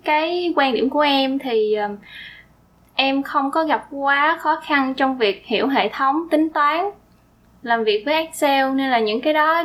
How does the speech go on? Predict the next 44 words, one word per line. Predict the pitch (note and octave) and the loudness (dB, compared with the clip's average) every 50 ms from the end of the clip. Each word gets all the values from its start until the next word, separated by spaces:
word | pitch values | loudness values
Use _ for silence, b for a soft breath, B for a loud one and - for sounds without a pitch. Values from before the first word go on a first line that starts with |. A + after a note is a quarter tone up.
| E4 - - | -4 -6 -4
chiếm | D#4 D4 D4+ D#4+ F4+ F#4 F#4 D#4+ - | -2 -2 0 0 -2 -2 -4 -4 -2
thời | C#4 A#3 A#3+ | 0 0 0
gian | B3+ B3+ C4 | 0 0 0
rất | D4+ E4 D#4+ - | -2 -2 -2 -2
của | C#4+ | -2
em. | C#4 C#4+ C#4 C4+ C4 C4 C4 C4+ C#4 | 0 0 2 0 0 0 0 0 0
Nhưng | C4+ C4+ C4+ C4 | 0 0 0 0
mà | B3 G#3+ | 0 0
em | - A3+ A#3+ B3+ | 2 0 0 -2
không | B3+ - C4 C4 B3+ A#3+ | -2 -4 -4 -4 0 2
giỏi | A3 F3+ F#3+ - C4+ | 2 4 4 4 2
trong | - C#4+ C4+ | 0 0 0
việc | B3 A3 A3 - | 2 0 0 2
giao | C4+ C4 C4 C4 C4 | 2 0 0 0 2
tiếp, | - D4+ E4+ F4 E4+ | 2 2 2 2 2
nên | D#4 C4+ C4 B3+ B3+ | 0 0 0 0 -2
cái | D4 D4 | -2 2
đó | C#4+ C#4+ D4 D#4 | 2 4 4 4
là | D4 C4 A#3 A3 G#3+ G#3+ G#3+ G#3+ G#3+ B B B B B B B B B B - | 4 2 2 2 0 -2 -6 -8 -12 B B B B B B B B B B -6
cái | - C4+ C4+ C#4 D4 D4+ D#4+ E4 D#4+ D4+ | -2 -2 0 0 0 0 -2 -2 -2 -2
vấn | D4+ D4+ D4+ | 0 0 0
đề | C#4+ A#3 | 0 2
lớn | A3+ A#3 B3 C#4 D#4 D4+ | 2 0 0 0 -2 -2
của | D4 | 0
em. | C#4 C4 B3+ B3+ B3 B3 | 0 0 -2 -2 -4 -2
Và | A#3+ A3+ | 0 0
em | - A3+ A#3+ B3 B3 - | 0 0 -2 -6 -4 -2
kể | G3+ G3 A#3+ C#4+ - | 0 0 0 0 0
chị | - - A3+ | -2 -2 -2
theo | C4+ B3 - | -2 -4 -4
cái | C#4+ C#4 | -4 -2
hướng | C#4+ D#4 D4 D4+ E4+ F4+ | 0 0 2 2 2 2
là, | D#4+ C#4 A#3 G#3 | 2 2 2 2
ờ, | - - G3 G3+ G3+ G3 | 2 2 2 2 2 2
em | - A#3 B3 B3+ | 0 0 -2 -2
phải | A#3+ B3 | -2 0
đối | B3 C4 B3+ C#4+ D#4+ | 2 2 2 2 2
nhân | D#4+ D4 C#4 C4+ C4 | 2 0 0 0 0
xử | B3+ - A#3 G#3 A#3 - | -2 -2 -2 -2 0 -2
thế | - C#4+ C#4+ D4+ E4 | 0 0 2 2 2
như | D#4+ D4 D4 | 0 -2 -2
thế | C#4+ D4 | -2 -2
này, | C#4+ C4+ A#3 A3 A3 A#3 | -2 0 0 0 0 -2
thế | C4+ | -4